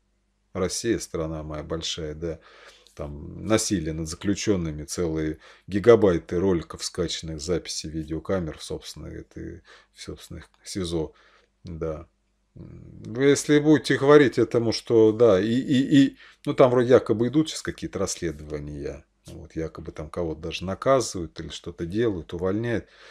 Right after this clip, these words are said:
Вы знаете, если в оконцовке результатом всех этих расследований и там потом еще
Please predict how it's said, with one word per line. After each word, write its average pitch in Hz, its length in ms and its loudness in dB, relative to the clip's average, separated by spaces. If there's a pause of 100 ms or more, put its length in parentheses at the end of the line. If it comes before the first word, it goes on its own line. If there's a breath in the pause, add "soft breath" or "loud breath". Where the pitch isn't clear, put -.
(320 loud breath)
Вы 131 100 0
знаете, 151 260 4
если 123 180 -4
в 123 60 0
оконцовке 101 1120 4
результатом 120 640 2
всех - 280 -2
этих - 220 -8
расследований 90 1200 0 (280)
и 87 60 -8
там 80 300 -6 (500 loud breath)
потом 90 240 -6
еще 82 240 -8